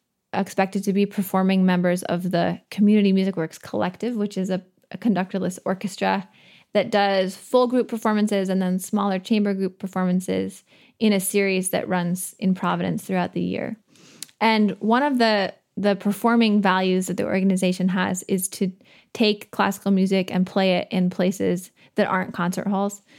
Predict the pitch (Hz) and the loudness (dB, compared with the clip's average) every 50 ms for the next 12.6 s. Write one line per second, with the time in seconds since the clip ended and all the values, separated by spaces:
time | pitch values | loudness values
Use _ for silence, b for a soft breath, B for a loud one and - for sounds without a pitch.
0 | B B B - - 208 202 196 196 196 196 196 202 196 185 220 - - _ - | B B B -6 -2 0 0 2 2 2 2 2 2 0 0 -4 -6 -12 _ -8
1 | - 208 208 202 196 - - 202 196 190 196 196 196 185 185 - - - - 190 | -4 0 0 0 0 -2 -2 -2 0 0 0 0 0 -2 -4 -8 -12 -8 -6 -4
2 | 185 180 - - - _ - 190 185 - - 190 185 185 185 185 185 185 190 180 | -4 -4 -6 -12 -14 _ -6 -6 -6 -6 -6 -4 -2 0 0 0 0 0 -2 -2
3 | 175 180 - - - 185 185 190 185 180 185 b b b b b b b 190 - | -4 -4 -6 -8 -6 -6 -4 -2 -2 -4 -4 b b b b b b b -8 -4
4 | 214 175 180 - 180 202 254 269 262 240 233 220 220 214 208 208 202 - - - | -2 -4 -2 -2 -4 -2 -2 0 2 2 2 2 2 2 0 0 -2 -4 -4 -2
5 | 196 196 190 185 185 180 180 180 180 - - - 190 185 185 185 185 185 185 185 | 0 0 2 2 0 0 0 -2 -4 -6 -8 -6 -4 -2 -2 0 0 0 0 0
6 | 185 185 185 185 b b b b b b - 202 - - 202 196 - - 208 196 | 0 0 -2 -4 b b b b b b -4 -4 -2 0 -2 -2 -2 -2 -2 -2
7 | 202 202 - - 196 190 190 185 185 185 180 - - 214 214 220 220 208 208 208 | -2 -4 -4 -2 -2 -2 0 -2 -4 -6 -6 -4 0 2 2 4 4 4 2 2
8 | 202 202 - 196 190 190 185 190 196 196 196 190 - - - - - 185 185 185 | 0 0 -2 -2 -2 0 -2 -2 -2 0 0 -2 -2 -4 -6 -6 -4 -2 0 0
9 | 185 180 180 180 180 b b b b b b b - - 190 190 180 180 180 180 | 0 0 0 -2 -4 b b b b b b b -12 -6 -4 -2 -2 -2 -2 -2
10 | 175 - - _ _ - - - 247 233 - - 233 - - 208 202 202 196 196 | -4 -6 -8 _ _ -6 -2 -2 -2 -2 -2 -4 -4 -2 -2 -2 0 0 0 -2
11 | 196 214 202 214 214 202 202 190 190 - _ _ 214 220 214 214 214 208 - 226 | -2 0 0 2 2 2 0 -2 -4 -10 _ _ 0 2 2 2 2 2 2 2
12 | 220 226 220 208 196 202 - 208 190 185 - - | 4 4 4 4 2 2 0 0 0 0 -2 -6